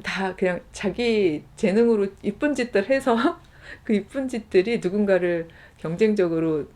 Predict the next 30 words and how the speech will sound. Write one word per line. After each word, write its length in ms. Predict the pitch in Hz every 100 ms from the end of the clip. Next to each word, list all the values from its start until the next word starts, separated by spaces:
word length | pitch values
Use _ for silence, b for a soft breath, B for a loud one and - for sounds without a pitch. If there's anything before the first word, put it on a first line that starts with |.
| -
그 160 | 160 143
제외시키는 600 | - 175 294 - 240 196
게 100 | 175
아니라 240 | 147 151 170
서로 240 | 330 330
같이 260 | 202 - -
다 120 | 185
살게 340 | - 254 302
되는 260 | 294 220 196
방식이면 540 | 151 156 - 151 160
너무 240 | 160 170 160
예쁘고 320 | 131 202 170
좋잖아요. 800 | 147 147 220 208 151 147 160 180 - b b b b b b
그러니까 140 | 190
그런 280 | 202 247 214
면에서 580 | 147 147 151 202 175 - B B B B B B - - - - -
'아, 360 | 175 170 156 165
이거를 540 | 165 170 196 262 285 - - 156
내가 180 | 151
계속하는 400 | - 170 202 285
게 60 | 262
맞겠다.'라는 800 | 147 156 - 202 - 156 160 160
생각이 560 | - 269 277 226 185 165
이제 100 | 147
들-, 440 | - 196 202 185 180
들었거든요. 580 | - 180 196 165 156 170
이제 100 | 220
그 140 | 196 220
경우엔 320 | 269 247 220
저의 500 | 175 165 202 196